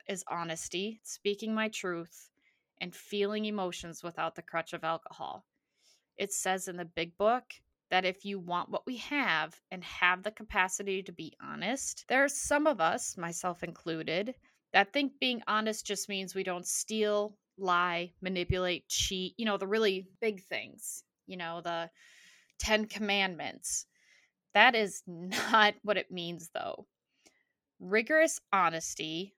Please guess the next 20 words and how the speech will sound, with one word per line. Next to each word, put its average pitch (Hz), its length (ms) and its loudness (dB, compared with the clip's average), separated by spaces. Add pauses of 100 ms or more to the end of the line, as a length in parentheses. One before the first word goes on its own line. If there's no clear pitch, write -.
(140)
means 208 300 0
that - 220 4
we 196 160 4
are - 180 2
able 190 280 4
to 185 180 -6
look 175 280 -6
at 254 80 0
ourselves 277 540 0
in 320 120 0
the 330 100 -2
mirror 170 480 -2 (220)
and 196 140 -4
say, 180 220 -2
"Wow, 160 460 0 (180)
I 180 140 4
really 170 320 -2
screwed 151 340 -6
up." - 200 -4 (640)
Or, 196 500 6